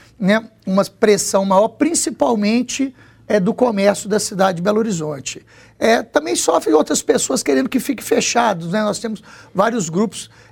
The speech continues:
é que de-, que, que defendem isso. É, eu, eu penso que o equilíbrio é o melhor jeito. A gente preservar as vidas, mas também buscar preservar os C N P Js, né?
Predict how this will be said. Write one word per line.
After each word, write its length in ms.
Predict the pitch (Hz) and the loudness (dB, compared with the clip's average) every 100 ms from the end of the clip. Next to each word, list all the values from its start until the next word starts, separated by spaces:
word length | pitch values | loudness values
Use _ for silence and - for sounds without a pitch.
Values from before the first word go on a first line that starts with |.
| - | -2
é 80 | 196 | -2
que 180 | - 220 | 0 0
de-, 240 | 226 196 - | 2 0 -2
que, 320 | 233 226 226 | 0 0 0
que 200 | - 226 | -4 -2
defendem 560 | 226 - 226 220 202 151 | 0 0 -2 0 0 -2
isso. 240 | - - - - - - | -6 -16 -20 -20 -16 -2
É, 220 | 254 254 | 2 4
eu, 220 | 285 302 - | 2 0 2
eu 120 | 247 | 2
penso 280 | 247 294 - | 2 0 0
que 80 | 311 | 0
o 20 | |
equilíbrio 760 | - 285 202 240 254 196 139 123 _ - | 2 2 4 4 4 0 -4 -8 _ -2
é 80 | |
o 60 | 220 | 0
melhor 300 | 220 220 202 | 4 4 2
jeito. 480 | 156 135 120 - - _ - | 0 -8 -12 -18 -20 _ -6
A 80 | 180 | -4
gente 320 | 156 190 - | -2 -4 -6
preservar 640 | - 208 190 180 160 180 | 0 2 4 2 2 2
as 140 | 160 131 | 2 -2
vidas, 380 | 170 190 202 214 | -4 -2 -2 -2
mas 180 | 220 | -4
também 320 | - 202 190 208 | -2 -2 0 -2
buscar 680 | 190 - - 170 180 190 _ _ _ | 0 -2 -2 0 2 0 _ _ _
preservar 920 | - 208 185 196 156 143 156 165 180 - _ _ _ _ _ - | 0 2 2 0 0 0 0 2 -2 -8 _ _ _ _ _ -10
os 140 | 175 | -6
C 140 | - 202 | -2 -2
N 100 | 175 | -2
P 180 | 196 165 | -2 -2
Js, 540 | 135 165 - 151 131 | 0 0 0 -4 -4
né? 180 | 185 | -4